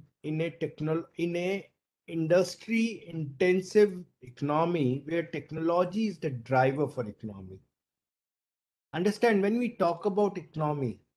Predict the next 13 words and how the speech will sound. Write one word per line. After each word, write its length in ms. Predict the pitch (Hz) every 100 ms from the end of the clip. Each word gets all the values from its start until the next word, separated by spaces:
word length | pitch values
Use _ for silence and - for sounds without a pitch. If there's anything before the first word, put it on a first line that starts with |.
| _ _
eh, 180 | 147 190 156 -
I'll 300 | 156 175 160 -
take 260 | 190 208
an 100 | 196
example 680 | 165 127 131 139 139 - 175
of 180 | 165 -
three 340 | 170 180 190 160
important 920 | 139 127 139 143 139 160 143 - - _ _ _ _ _ _ _
geographical 800 | 143 135 135 143 147 - 156 139 127
locations 640 | 117 - 139 127 147 123
in 140 | 131 107
the 80 |
world. 380 | 117 160 131 104